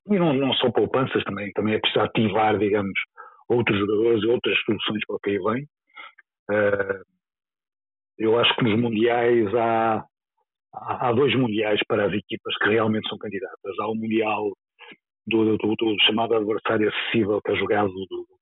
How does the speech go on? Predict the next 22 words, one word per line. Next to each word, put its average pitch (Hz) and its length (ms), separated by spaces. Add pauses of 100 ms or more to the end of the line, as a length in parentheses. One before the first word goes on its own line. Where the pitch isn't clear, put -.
de 95 80
uma 98 80 (100)
maneira, 127 280
muitas 98 260
vezes 92 280 (640)
com, 95 240
com 101 120
o 101 40
adversário 101 360
muito 95 160
fechado 107 800 (100)
e 90 180 (380)
com, 104 360
com 107 160
espaço - 300
para 107 120
defender 110 260
nas 107 200
costas, 101 600
mas, 98 180 (140)
mas 98 280
sem 101 160